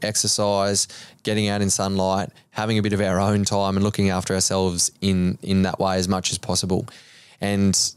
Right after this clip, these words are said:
our nutrition foundations were on point. That's always been a really big part of our life. Uh, and apart from that, though, there was a lot of things that we weren't prioritizing around breathing properly, meditation regularly,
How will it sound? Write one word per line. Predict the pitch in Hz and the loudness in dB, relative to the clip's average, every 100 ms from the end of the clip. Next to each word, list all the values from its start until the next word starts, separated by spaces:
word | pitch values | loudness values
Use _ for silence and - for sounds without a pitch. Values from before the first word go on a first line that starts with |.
| _ | _
our | 107 | -4
nutrition | 107 101 120 110 113 | 0 0 0 2 2
foundations | 107 104 104 104 104 107 107 101 | 0 0 0 0 0 0 0 0
were | 98 98 87 | 0 0 0
on | 98 98 95 | 0 0 0
point. | - 110 107 - _ _ _ - | 0 0 -2 -8 _ _ _ -4
That's | 101 | -2
always | 101 101 92 | 0 0 0
been | 101 | 0
a | |
really | 98 98 | 2 2
big | 95 90 | 0 0
part | 98 95 | -2 0
of | 95 | 0
our | 92 | 0
life. | 95 98 - - - - - - - _ _ _ - | 0 0 -4 -12 -20 -20 -20 -20 -20 _ _ _ -6
Uh, | 98 95 87 | -2 0 0
and | 107 104 104 101 - _ _ _ _ _ _ | -2 2 2 2 -2 _ _ _ _ _ _
apart | 120 - 135 185 | -6 -2 0 0
from | - 139 | 0 2
that, | 117 117 | 2 0
though, | 113 107 | 0 2
there | 101 | 2
was | 104 107 | 2 2
a | |
lot | 107 123 | 2 2
of | 123 | 0
things | 120 113 107 | 0 0 0
that | - | 2
we | 98 | 0
weren't | 95 98 101 - | 2 0 0 -2
prioritizing | 110 98 95 101 95 92 | 0 2 0 0 0 2
around | 92 92 92 95 - | 0 0 0 -4 -2
breathing | 104 101 98 98 98 | 0 2 2 0 -2
properly, | - 101 - 101 95 95 | -2 -2 0 2 2 2
meditation | 98 101 95 - 98 98 - 101 98 92 | 0 0 -2 -2 -2 0 0 0 -2 -2
regularly, | 92 98 98 98 95 95 95 92 | -4 -4 0 0 2 2 2 0